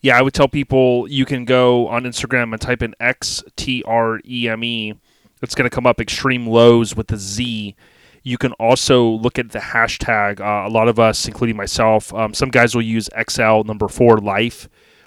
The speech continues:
or we'll just spell out Extreme Lows, just how it's spelled for the club, and you can get a chance to see a lot of those photos. Do you, um, what would you say to all of the current, and I know what's important too, although some sometimes leave on, you know,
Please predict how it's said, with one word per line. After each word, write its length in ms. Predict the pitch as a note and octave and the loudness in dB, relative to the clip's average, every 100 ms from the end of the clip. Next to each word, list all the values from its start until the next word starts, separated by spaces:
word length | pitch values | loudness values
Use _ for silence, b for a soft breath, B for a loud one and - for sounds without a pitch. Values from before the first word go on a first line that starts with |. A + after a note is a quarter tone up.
| _ | _
or 240 | C3 B2 A#2+ | 0 2 4
we'll 160 | A2+ | 2
just 240 | A#2 A#2+ - | 0 0 2
spell 260 | C3 A2+ | 6 6
out 320 | A2+ A2 A2 | 6 4 2
Extreme 540 | A#2 - - B2+ A#2+ A2 | -4 -8 -2 0 -2 2
Lows, 560 | A2 A2+ A2+ A2 G2 - | 6 8 8 6 -2 -6
just 180 | A#2+ - | -6 -4
how 160 | A2+ | -4
it's 80 | A2 | -4
spelled 280 | - A#2 A2+ | -2 -2 -2
for 80 | A2+ | -6
the 100 | G#2 | -4
club, 360 | - A#2+ A2 | 2 2 2
and 80 | A2 | -4
you 80 | G#2 | -10
can 140 | A#2+ | -8
get 120 | A2 | -6
a 60 | G#2 | -6
chance 260 | - A2+ - | -4 -6 -6
to 40 | |
see 180 | - A#2+ | -6 -4
a 60 | G#2+ | -2
lot 160 | G#2+ | -2
of 80 | G#2+ | 0
those 180 | G#2+ G2+ | -2 -2
photos. 560 | - A#2 A2+ G#2+ G2+ - b b b b b - | 2 4 4 2 -2 -12 b b b b b -18
Do 200 | D3+ D#3 | -8 -6
you, 420 | D#3 E3 E3 D3+ - | -6 -4 -2 -2 0
um, 340 | C3+ B2 A#2+ | 0 0 -6
what 220 | - D#3+ G3 | 2 4 6
would 140 | F3 | 4
you 80 | F3 | 0
say 280 | - D#3+ D#3 | 4 6 4
to 100 | C#3+ | 2
all 320 | B2+ B2+ C#3+ | 2 2 4
of 160 | B2+ A#2 | 2 0
the 160 | B2+ | -2
current, 520 | - - C3+ C3 B2+ | 0 2 6 6 4
and 140 | A#2+ A#2 | 0 -2
I 80 | A#2+ | 2
know 160 | B2+ | 4
what's 220 | B2 B2+ | 4 4
important 440 | B2+ - C3+ B2+ A#2 | 0 4 4 4 0
too, 400 | - B2+ B2+ C3+ b b b b | -4 -2 -2 -6 b b b b
although 300 | - C#3 C3+ | 0 4 6
some 340 | C#3 - C3 C3+ | 6 6 4 2
sometimes 460 | - C3 B2+ B2+ | -6 -4 -2 -2
leave 260 | A#2+ B2 A#2+ | 0 2 2
on, 320 | A#2 A2+ A2+ | 0 -2 -6
you 120 | G2+ A#2+ | -6 -2
know, 340 | A2+ A2 G#2 | 0 0 -4